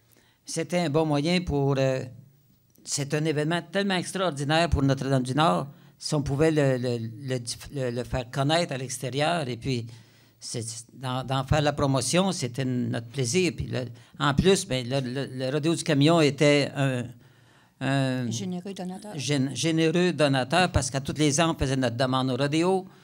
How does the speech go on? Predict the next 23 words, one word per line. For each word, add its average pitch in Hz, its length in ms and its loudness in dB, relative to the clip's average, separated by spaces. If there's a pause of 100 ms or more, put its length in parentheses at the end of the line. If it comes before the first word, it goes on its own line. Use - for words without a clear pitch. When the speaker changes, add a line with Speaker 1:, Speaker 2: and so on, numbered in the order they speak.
(280)
Speaker 1:
On 131 140 -8
avait 135 160 -4
besoin 135 260 -2
d'ach-, 139 320 -2
d'acheter 139 300 -4
de 139 60 -2
la 143 80 4
nouvelle 147 320 2
é-, 139 160 -2 (400)
du 143 300 -4
nouvel 160 300 2
équipement, 147 680 2
donc 147 360 -2
le, 143 460 0
le 131 120 -2
rodéo 143 280 0
était 151 180 0
là. 190 220 2 (320)
Alors, 131 320 0 (600)
c'était, 151 520 -2 (300)
à, 160 100 -2 (160)
à 139 140 0
date 170 260 0